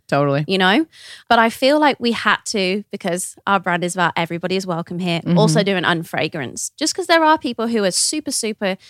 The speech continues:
Speaker 2: you know, sensitized in their skin, but we create every fragrance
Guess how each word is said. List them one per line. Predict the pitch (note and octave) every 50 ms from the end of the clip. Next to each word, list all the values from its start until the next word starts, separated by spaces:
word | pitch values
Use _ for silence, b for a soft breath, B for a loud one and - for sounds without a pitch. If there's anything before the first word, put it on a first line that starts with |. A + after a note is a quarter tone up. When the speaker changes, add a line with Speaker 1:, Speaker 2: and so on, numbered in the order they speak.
| b b b
Speaker 2:
you | G#3+
know, | G3 F3 E3+ F3+
sensitized | - - - - F3+ F#3+ - G3+ - - G3+ F#3+ F#3 F#3 F#3 - G3
in | F#3 F3+
their | F3 F3 F3+
skin, | - - - F#3+ F#3 F3+ F3+ F#3
but | G3 F3+ - _ _ b b b b b b b b _ -
we | G3 F#3+ A#3 A#3 G3+
create | - - C4 A3+ A3 G#3 F#3+ - -
every | F#3+ F#3+ F3+ F#3 F3 F3
fragrance | F3 - F3+ D#3 D3 D#3 - D3+ D#3+ E3 A#2+ - - - - -